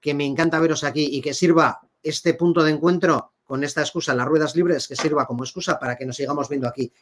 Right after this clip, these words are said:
y nos sigamos viendo cada miércoles. Así que el próximo miércoles a las cuatro de la tarde volvemos a tener aquí reunión en la nueva revolución industrial, el punto de encuentro en el que ponemos la, el, el punto sobre la actualidad con noticias,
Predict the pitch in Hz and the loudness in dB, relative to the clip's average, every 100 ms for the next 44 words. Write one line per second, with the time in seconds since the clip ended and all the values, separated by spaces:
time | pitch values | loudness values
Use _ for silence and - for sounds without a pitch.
0 | - 123 127 139 151 151 160 160 131 120 | -4 -2 2 4 6 6 6 6 6 2
1 | 131 113 107 - - - - 117 156 139 | 2 0 -4 -6 -16 -20 -4 0 0 0
2 | 120 139 147 143 160 180 135 123 107 120 | -2 -2 2 4 4 4 2 2 -4 -4
3 | 147 147 139 131 165 160 135 - - 117 | -4 0 0 0 2 0 0 -6 -4 2
4 | 127 143 139 139 139 135 143 123 127 131 | 4 4 2 2 4 4 4 4 4 4
5 | 110 - _ _ 160 135 135 151 143 135 | 2 -4 _ _ 4 6 6 6 6 4
6 | 131 143 135 120 - 123 - 127 127 165 | 4 4 4 2 0 -2 0 -4 2 2
7 | 156 147 147 165 143 127 123 123 110 139 | 2 0 2 4 4 2 2 0 0 4
8 | 160 143 - - - _ - 139 139 143 | 4 4 0 -12 -20 _ 0 2 2 0
9 | 143 131 131 139 131 123 190 202 175 127 | 4 4 4 2 -2 4 6 8 6 4
10 | - _ _ _ - 156 143 135 135 - | 2 _ _ _ 2 4 6 6 4 2
11 | 143 135 151 185 - - _ _ _ 143 | 2 6 6 6 4 -8 _ _ _ 0
12 | 139 135 131 131 - _ 139 139 135 170 | 2 2 0 -2 -10 _ -6 -4 2 2
13 | 175 175 175 - - | 4 4 4 0 -10